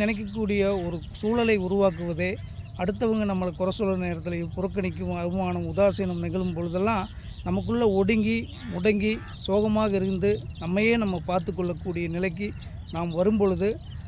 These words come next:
நமக்குள்ள என்ன இருக்கு, இல்லைங்கிற ஒரு ஆய்வுக்கு வருகிறோம். அந்த சுய ஆய்வுக்கெல்லாம் வரக்கூடிய ஒரு நிலையை கொடுப்பது தான் இந்த தன்மைகள். அதனால, இந்த தன்மைகளை வந்து நினைத்து நீங்கள்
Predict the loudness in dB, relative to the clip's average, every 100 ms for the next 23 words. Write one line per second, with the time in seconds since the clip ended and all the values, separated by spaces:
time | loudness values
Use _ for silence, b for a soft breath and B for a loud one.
0 | -6 -4 -2 0 4 4 4 2 2 0
1 | 0 4 4 2 -2 -4 -6 -6 -4 2
2 | 4 4 2 -2 -2 -4 -6 -8 -4 -4
3 | -2 2 6 6 6 2 2 2 4 4
4 | 2 2 -2 0 0 0 -2 0 2 2
5 | 2 -4 -4 -2 -2 -2 -4 B B B
6 | B -2 -2 0 0 0 0 -4 -10 -8
7 | -2 2 2 2 0 0 2 2 2 2
8 | 2 0 0 0 -2 -2 0 0 0 0